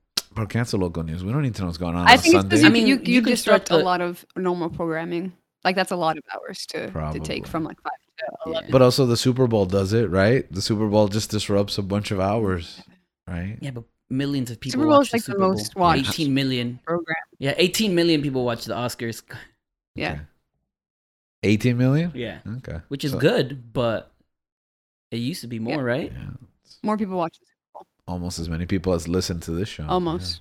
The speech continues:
Speaker 3: Yeah.
Speaker 1: Yeah,
Speaker 3: Nineteen,
Speaker 1: al-, only
Speaker 3: well,
Speaker 1: almost.
Speaker 3: almost, yeah.
Speaker 1: Yeah.
Speaker 2: Um, what'd you guys think of
Speaker 3: So that's how
Speaker 2: Sorry.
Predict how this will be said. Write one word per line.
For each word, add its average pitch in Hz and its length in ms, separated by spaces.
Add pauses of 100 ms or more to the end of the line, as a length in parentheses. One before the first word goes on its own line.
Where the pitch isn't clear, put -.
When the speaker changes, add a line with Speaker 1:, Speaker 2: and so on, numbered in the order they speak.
Speaker 3:
Yeah. 104 360 (580)
Speaker 1:
Yeah, 110 80 (600)
Speaker 3:
Nineteen, 131 280
Speaker 1:
al-, 113 280
only 101 340
Speaker 3:
well, 139 100
Speaker 1:
almost. 92 340
Speaker 3:
almost, 123 420 (120)
yeah. 82 300 (240)
Speaker 1:
Yeah. 220 220
Speaker 2:
Um, 208 80
what'd 214 160
you 226 80
guys 233 160
think 220 200
of 202 320 (280)
Speaker 3:
So 147 60
that's 175 220
how 151 320
Speaker 2:
Sorry. 156 400